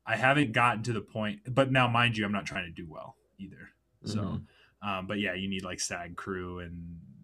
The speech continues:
Speaker 1: all kinds of crazy stuff and aid stations and, um, figuring that stuff out. So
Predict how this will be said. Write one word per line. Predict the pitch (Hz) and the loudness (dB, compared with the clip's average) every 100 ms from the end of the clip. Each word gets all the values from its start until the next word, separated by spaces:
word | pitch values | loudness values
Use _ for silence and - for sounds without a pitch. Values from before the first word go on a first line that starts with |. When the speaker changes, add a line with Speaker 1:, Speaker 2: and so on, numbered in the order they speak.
| - _ - | -20 _ -18
Speaker 1:
all | 87 - | -16 -14
kinds | - 90 - | -12 -12 -14
of | |
crazy | - 92 92 92 | -12 -12 -12 -12
stuff | - - 87 87 87 | -12 -10 -10 -12 -14
and | 90 | -16
aid | 90 85 | -14 -14
stations | - 90 98 90 90 - | -12 -10 -8 -10 -12 -14
and, | - 87 _ _ _ _ _ 117 | -16 -18 _ _ _ _ _ -2
um, | 113 107 101 92 _ - | 0 0 -4 -8 _ -4
figuring | 120 101 98 | -2 0 -2
that | 98 98 | -2 -4
stuff | - 101 - | -4 -4 -2
out. | 92 90 - | -4 -4 -6
So | 110 98 | -4 -4